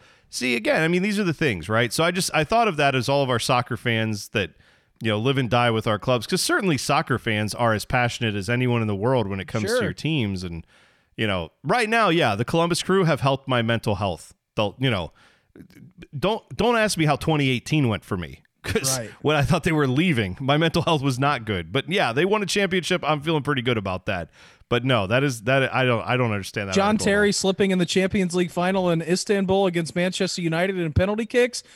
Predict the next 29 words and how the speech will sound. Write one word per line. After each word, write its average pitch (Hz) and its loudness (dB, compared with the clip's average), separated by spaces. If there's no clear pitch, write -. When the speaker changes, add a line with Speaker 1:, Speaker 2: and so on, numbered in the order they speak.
Speaker 2:
Yeah, 165 2
great 190 2
job 151 0
for 151 -2
Chelsea 156 0
fans' 143 -2
mental 139 -2
health. 120 -10
Speaker 1:
<laughs> - -20
Right. - -14
I 220 2
can't 254 2
imagine 208 2
how 123 4
that's, 117 0
I 156 -2
mean, 165 -8
yes, 170 0
theoretically 175 2
it's 147 -4
good, 117 2
but 131 2
in 123 0
practice 135 0
it's, - -4
it's 131 -2
a 120 0
mixed 113 -2
bag, 87 -2